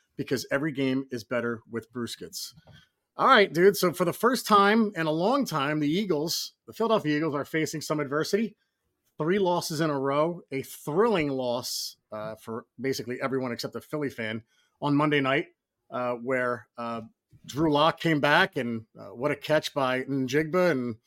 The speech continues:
wow, it was a hell of a game Monday night. So you would think conventional wisdom,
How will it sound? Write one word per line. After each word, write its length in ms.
wow, 220
it 80
was 100
a 80
hell 200
of 40
a 60
game 240
Monday 240
night. 220
So 560
you 180
would 120
think 260
conventional 480
wisdom, 480